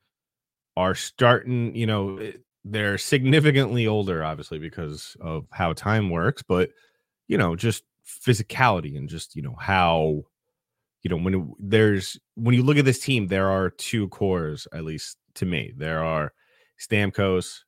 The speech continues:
Hedman, Cooch. Uh, if you wanna throw Cernak into that, you could go ahead. Um, I guess we,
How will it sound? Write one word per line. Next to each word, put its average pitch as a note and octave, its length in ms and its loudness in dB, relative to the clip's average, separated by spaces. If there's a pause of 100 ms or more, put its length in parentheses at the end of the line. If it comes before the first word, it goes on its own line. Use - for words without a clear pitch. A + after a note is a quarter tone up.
(120)
Hedman, F2+ 520 -4 (760)
Cooch. - 600 -2 (580)
Uh, E2 380 2
if - 120 -12
you G#2 60 -2
wanna F#2 160 0
throw F2 280 -2
Cernak G2+ 580 0
into F#2+ 240 -2
that, F#2+ 320 0
you D#2+ 60 -14
could E2 160 -6
go E2 220 0
ahead. D#2+ 440 -4 (1080)
Um, D2+ 640 -4 (1200)
I G#2+ 160 2
guess G#2 260 2
we, G#2+ 220 0